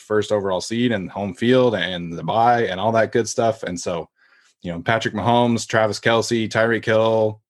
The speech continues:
I don't know if Mitchell Schwartz is active. I think he might be hurt still, but, you know, all those guys are gonna be resting week seventeen. So, you know, what's the point of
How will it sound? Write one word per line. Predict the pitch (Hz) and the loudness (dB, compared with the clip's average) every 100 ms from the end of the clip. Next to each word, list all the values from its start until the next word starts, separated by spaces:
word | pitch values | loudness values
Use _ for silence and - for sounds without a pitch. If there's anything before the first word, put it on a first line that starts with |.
| _ _ _ _ - | _ _ _ _ -8
I | 98 | -4
don't | 98 | -4
know | |
if | 92 | -6
Mitchell | - - | -6 -8
Schwartz | 87 95 - | -6 -6 -6
is | 85 | -6
active. | 85 82 87 | -6 -6 -8
I | |
think | 101 98 | -8 -8
he | |
might | 87 | -8
be | 85 | -10
hurt | 80 82 | -10 -12
still, | - 85 | -10 -10
but, | 82 87 - _ _ - _ | -6 -8 -10 _ _ -20 _
you | 110 | 0
know, | 117 | 2
all | - 151 | 4 4
those | 190 151 | 4 6
guys | 165 156 | 4 4
are | |
gonna | 156 | 4
be | 135 | 6
resting | 135 127 113 | 4 4 0
week | 110 | 0
seventeen. | 117 104 92 92 82 | 0 0 -2 -6 -6
So, | 82 92 90 87 - | -2 2 2 0 -6
you | 95 | -6
know, | 87 87 | -4 -4
what's | 104 104 104 | 0 0 0
the | |
point | - 95 | 0 0
of | 87 | 0